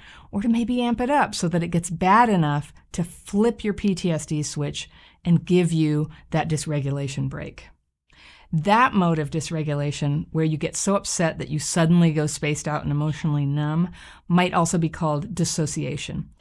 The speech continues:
And some people find that dissociation can provide a reset or a reboot for an overwhelmed system, like, kinda like a thunderstorm after the clouds have been building up.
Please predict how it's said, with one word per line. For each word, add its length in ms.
And 100
some 200
people 260
find 340
that 120
dissociation 760
can 160
provide 540
a 80
reset 880
or 200
a 100
reboot 640
for 220
an 180
overwhelmed 720
system, 500
like, 260
kinda 200
like 160
a 40
thunderstorm 800
after 220
the 100
clouds 640
have 120
been 160
building 380
up. 180